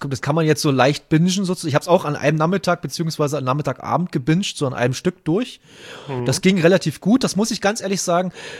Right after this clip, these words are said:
Speaker 1: Diese knapp vier Stunden oder über vier Stunden ging recht gut durch.
Speaker 2: Mhm.
Speaker 1: Das
Speaker 2: Ja,
Speaker 1: war
Speaker 2: das
Speaker 1: jetzt nicht, wo ich mich mal krass gelangweilt hab oder irgendwie mal,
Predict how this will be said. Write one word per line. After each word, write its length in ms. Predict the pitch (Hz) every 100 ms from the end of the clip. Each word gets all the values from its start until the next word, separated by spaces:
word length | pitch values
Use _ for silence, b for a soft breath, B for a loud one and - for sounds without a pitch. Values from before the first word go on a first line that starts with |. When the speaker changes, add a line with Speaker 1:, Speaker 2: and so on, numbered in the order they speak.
| B -
Speaker 1:
Diese 240 | 143 156
knapp 340 | 151 147 185 -
vier 340 | - - 196
Stunden 460 | - 175 185 175 156 -
oder 200 | 175 135
über 220 | 185 190
vier 200 | - 185
Stunden 340 | - 180 170 135
ging 160 | 156
recht 220 | 151 156
gut 200 | - 156 -
durch. 420 | 135 110 - - _ _ _
Speaker 2:
Mhm. 360 | 131 135 135 170
Speaker 1:
Das 120 | 135
Speaker 2:
Ja, 80 | 117
Speaker 1:
war 60 | 156
Speaker 2:
das 100 | 151
Speaker 1:
jetzt 80 |
nicht, 140 | 170 165
wo 80 | 160
ich 120 | -
mich 160 | 156
mal 100 | 151 - _ -
krass 260 | 156 -
gelangweilt 600 | 156 135 160 165 156 151
hab 160 | 151 143
oder 240 | 143 131
irgendwie 280 | 147 147 143
mal, 260 | 135 131